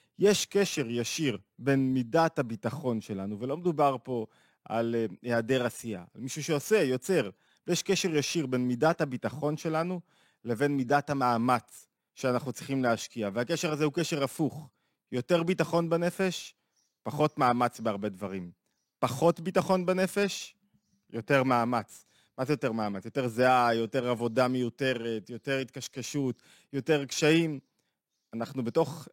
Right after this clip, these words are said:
אה, פסיכולוגיה בפרשה, פרשת בעלותך, אנחנו לא מספיקים השבוע לעשות שיעור בזום מול קהל, אז אני מעלה רעיון קצר מתוך הפרשה, ש-,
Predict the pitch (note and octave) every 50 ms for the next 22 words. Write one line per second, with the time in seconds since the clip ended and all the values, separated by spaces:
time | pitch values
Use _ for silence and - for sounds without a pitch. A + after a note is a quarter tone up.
0 | _ - A#2+ A#2+ A#2 A2 G#2 G#2 G2+ - _ _ _ _ _ _ _ _ _ _
1 | _ _ _ _ _ - D3 C#3+ C#3 D3 E3 F3 E3 E3+ D#3 A#2+ C3+ A#2 A#2 A2
2 | - D3 C3 C#3 D3 D3+ - _ _ _ _ _ - A#2+ A#2 A2 - E3 E3 D3+
3 | D#3 C#3+ B2+ A#2+ - - - - B2+ B2 C3+ C#3+ - _ _ _ - B2 B2+ B2+
4 | C3+ C#3+ C#3+ C#3 C#3+ D#3 E3+ F3 E3+ D#3+ - _ - D3 - D#3+ D#3 D3+ C#3 -
5 | C#3 C3+ D3 D3 C#3+ C#3+ D3+ A#2 - D#3 C#3 - _ _ _ _ - - - C#3
6 | C#3+ D3 C#3+ B2 G#2+ G#2+ _ _ _ _ _ - A#2+ G2+ - C#3 C3 A#2+ B2 B2
7 | A2+ - - A2+ A#2 C3+ D3+ D#3+ - - - G#2 A2+ A#2 A#2+ A#2 A#2 B2+ C#3+ C#3+
8 | C#3+ C3+ C3 - _ _ _ _ _ _ - A#2 A#2 A#2 A#2+ B2+ C#3+ D3+ D3+ C#3+
9 | C3 - C3 A#2+ - D3+ C#3+ C3+ B2 A2+ A2 - C3 B2 C3+ - B2 A2 A2 -
10 | - - B2 B2+ D3 - _ _ _ _ _ _ _ _ - -